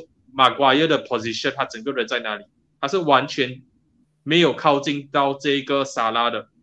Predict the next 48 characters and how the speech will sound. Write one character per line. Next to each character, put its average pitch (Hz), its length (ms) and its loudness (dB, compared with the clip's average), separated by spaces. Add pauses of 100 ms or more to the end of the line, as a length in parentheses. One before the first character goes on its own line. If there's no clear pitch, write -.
(300)
第 202 80 -2
三 135 300 2
球 120 320 -6
的 123 120 -2
话， 143 220 4 (760)
他 - 220 -2
完 147 160 6
全 151 160 -2
没 160 80 -2
有 139 100 0
在 151 140 4
守 127 220 -2
住 143 140 -8
Mane，one 127 540 2
on 123 180 0
one，Mane 135 460 2
就 143 80 -6
这 151 80 0
样 143 100 -2
轻 120 140 -16
松、 113 200 -10 (380)
轻 151 140 -4
轻 139 160 -6
松 131 200 -10
松 127 160 -4
的 123 120 0
推， 127 340 -4
推 131 180 -6
射 131 200 -2
进 127 180 -8
去 131 160 -8
曼 127 180 -2
联 110 120 -6
的 110 100 -4
龙 101 180 -10
门 104 140 -12
里 104 80 -16
面。 107 220 -10 (800)
最 254 180 -2
大 240 220 8
的 190 80 6
问 196 100 2
题 180 140 2
并 196 240 -4
不 208 100 -2
是 208 160 -2
说， 147 540 4 (1120)
唉， 147 200 -6